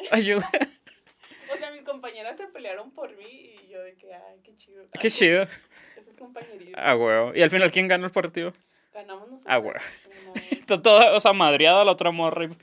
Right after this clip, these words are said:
Speaker 1: y perdedora.
Speaker 2: Pero ganamos. Si estás viendo esto,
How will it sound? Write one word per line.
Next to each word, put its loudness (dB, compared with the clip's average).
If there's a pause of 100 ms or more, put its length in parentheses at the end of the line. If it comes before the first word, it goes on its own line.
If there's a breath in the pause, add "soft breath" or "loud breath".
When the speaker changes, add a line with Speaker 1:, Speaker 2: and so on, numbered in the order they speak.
(240 soft breath)
Speaker 1:
y -16
perdedora. -6 (160)
Speaker 2:
Pero -10
ganamos. -18
Si -10
estás -8
viendo -12
esto, -20